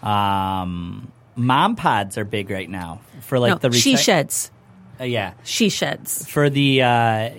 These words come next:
Speaker 1: the retiring mom who you gotta take care of, you just have, like, a little mom pod in the back for 'em.
Speaker 2: No, that's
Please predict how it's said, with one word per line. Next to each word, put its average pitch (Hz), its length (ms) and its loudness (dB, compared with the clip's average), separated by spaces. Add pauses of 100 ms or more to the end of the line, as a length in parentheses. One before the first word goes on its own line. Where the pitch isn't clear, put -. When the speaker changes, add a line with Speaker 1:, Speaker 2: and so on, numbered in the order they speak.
(140)
Speaker 1:
the 143 420 -2
retiring 139 720 0
mom 131 500 0
who 123 100 -4
you 120 160 -2
gotta 117 200 0
take 117 220 -8
care 151 320 -2
of, 113 240 -2
you 113 140 -4
just 113 220 -6
have, 110 240 0
like, 107 160 -4
a 117 60 -2
little 113 200 0
mom 113 320 4
pod 87 340 -4
in 85 120 -6
the 85 80 -6
back 82 340 -8
for 90 300 -10
'em. 85 120 -10
Speaker 2:
No, 233 240 -10
that's 233 200 -12